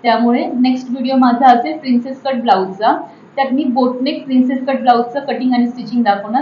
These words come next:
तर तुम्ही नक्की माझ्या व्हिडिओची वाट बघा. चला, thank you. आणि तुम्हाला माझ्याकडून अजून कुठले कटिंग स्टिचिंग शिकायचे असतील तर मला कमेंट करून सांगा, म्हणजे मी त्या प्रकारे तुम्हाला व्हिडिओ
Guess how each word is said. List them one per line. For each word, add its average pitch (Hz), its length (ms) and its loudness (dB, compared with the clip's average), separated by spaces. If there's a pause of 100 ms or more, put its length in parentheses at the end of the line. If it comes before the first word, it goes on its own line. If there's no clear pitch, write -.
तर 269 60 -12
तुम्ही 240 240 -2
नक्की 240 260 -6
माझ्या 247 240 0
व्हिडिओची 226 440 -4
वाट 196 240 -2
बघा. 196 340 -6 (640)
चला, - 360 -12
thank 254 260 2
you. 233 100 0
आणि 247 140 2
तुम्हाला 254 300 6
माझ्याकडून 254 480 0
अजून 247 340 2
कुठले 262 300 -4
कटिंग 247 260 -2
स्टिचिंग 254 320 -2
शिकायचे 240 440 -6
असतील 233 280 -10
तर 269 80 -6
मला 240 200 2
कमेंट 247 480 0
करून 254 220 0
सांगा, 226 420 -2
म्हणजे 233 240 0
मी 254 80 -2
त्या 247 200 2
प्रकारे 285 500 -4
तुम्हाला 285 340 -4
व्हिडिओ 262 280 -6